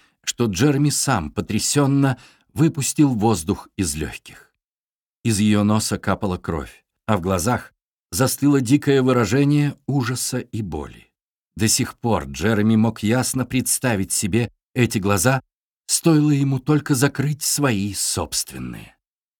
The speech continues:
Он не мог отвести взгляда. Несколько секунд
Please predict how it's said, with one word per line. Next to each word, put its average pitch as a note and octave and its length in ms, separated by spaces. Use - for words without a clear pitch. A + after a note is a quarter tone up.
Он A#2 240
не A2 120
мог A2+ 260
отвести A2+ 480
взгляда. E2 600
Несколько A#2 460
секунд - 460